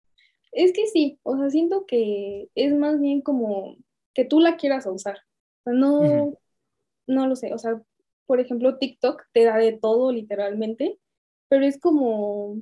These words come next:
Speaker 1: más interactivo, como que puedes hacer cosas. O sea, también en Pinterest puedes subir cosas tú, pero no es tan fácil llegarle a ese público. O sea, como que, no sé, yo he subido, creo que dos, dos dibujos,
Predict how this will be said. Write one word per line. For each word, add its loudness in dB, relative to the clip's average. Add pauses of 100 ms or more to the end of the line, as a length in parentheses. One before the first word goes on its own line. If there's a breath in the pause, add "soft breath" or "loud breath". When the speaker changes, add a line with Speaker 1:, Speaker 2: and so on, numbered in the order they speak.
(200)
Speaker 1:
más 0
interactivo, -2
como -6
que -2
puedes 4
hacer -2
cosas. -10
O -2
sea, -2
también 2
en 2
Pinterest 0
puedes 0
subir -6
cosas -4
tú, -2 (600)
pero 4
no 6
es 0
tan 0
fácil 0
llegarle -6
a -4
ese -18
público. -8 (240)
O -20
sea, -12
como -8
que, -6 (240)
no 0
sé, 0
yo 2
he 2
subido, 2
creo -2
que -6
dos, 2 (460)
dos 6
dibujos, 0